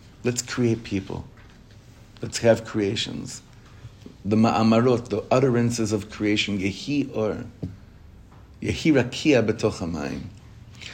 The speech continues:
All the words of Hashem, when he said, "Let's create the world," Dvarcha Emet, those words are true,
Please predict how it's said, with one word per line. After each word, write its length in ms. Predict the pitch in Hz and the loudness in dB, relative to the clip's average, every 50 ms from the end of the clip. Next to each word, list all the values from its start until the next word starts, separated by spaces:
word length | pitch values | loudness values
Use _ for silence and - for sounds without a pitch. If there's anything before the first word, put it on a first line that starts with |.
| - - - - | -18 -18 -4 4
All 160 | - 117 147 | 8 8 8
the 120 | 165 185 170 | 10 8 6
words 680 | 131 113 110 117 135 143 156 175 190 196 170 131 - - - 147 | 6 6 8 10 10 12 12 10 8 6 4 0 -6 2 4 6
of 120 | 139 123 | 6 6
Hashem, 580 | 117 127 123 - - - - 123 - 92 - - - - - - - - - - - - - - - | 4 4 4 4 4 4 2 0 -2 -4 -8 -12 -14 -18 -20 -20 -20 -20 -20 -20 -20 -20 -20 -8 -4
when 160 | - 104 104 | 0 2 2
he 80 | 110 101 | 2 2
said, 320 | - - 147 135 113 101 | 4 6 6 6 6 6
"Let's 180 | 117 131 131 - | 4 2 2 0
create 480 | - - - 113 123 123 135 131 127 | -6 -4 0 2 4 4 4 2 0
the 60 | 110 | 0
world," 480 | 101 95 98 101 117 147 180 196 - - - - - - - - - - - - - - - - - - - - - - - - - - - 101 | 0 2 4 4 4 2 2 0 -4 -10 -16 -20 -20 -20 -20 -20 -20 -20 -20 -20 -20 -20 -20 -20 -20 -20 -20 -20 -20 -20 -20 -20 -20 -12 -8 -6
Dvarcha 760 | 101 95 92 104 98 104 101 - - - 139 147 147 - - | -2 2 4 6 6 6 4 2 0 2 2 2 2 2 0
Emet, 480 | 107 98 90 101 98 98 - - - - | 0 0 0 -2 -2 -4 -4 -6 -4 0
those 260 | 101 107 117 110 107 | 2 2 4 4 4
words 260 | 110 113 110 107 98 | 4 4 4 4 2
are 200 | - - 87 92 | 0 -2 -2 0
true, 640 | 85 - - - 107 110 123 160 202 226 247 240 240 | 0 0 0 2 4 4 6 6 6 6 6 4 0